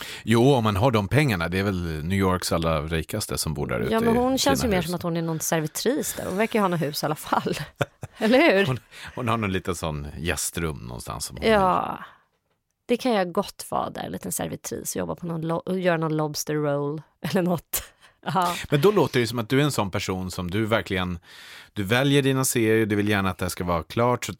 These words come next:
Speaker 1: du, du kanske inte hoppar på det allra senaste, utan du vill gärna att veta att det här finns,
Speaker 2: Mm.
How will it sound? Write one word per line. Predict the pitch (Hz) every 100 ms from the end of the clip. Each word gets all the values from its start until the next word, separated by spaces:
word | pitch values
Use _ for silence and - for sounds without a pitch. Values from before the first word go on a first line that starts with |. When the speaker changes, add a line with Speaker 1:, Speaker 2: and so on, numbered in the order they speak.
| 104
Speaker 1:
du, | 107 107 -
du | 110
kanske | 117 117
inte | 135
hoppar | 110 -
på | 101 - 98
det | 92
allra | 95 104 90 82 87 87
senaste, | - 113 92 120 143 - 92
utan | 90 - 95
du | 90 98
vill | 101 98
gärna | 92 82
att | 76 - -
veta | 80 95 82 - 80
att | -
det |
här | 76
finns, | - - 123 120 117 - - 233
Speaker 2:
Mm. | 214 208 208 69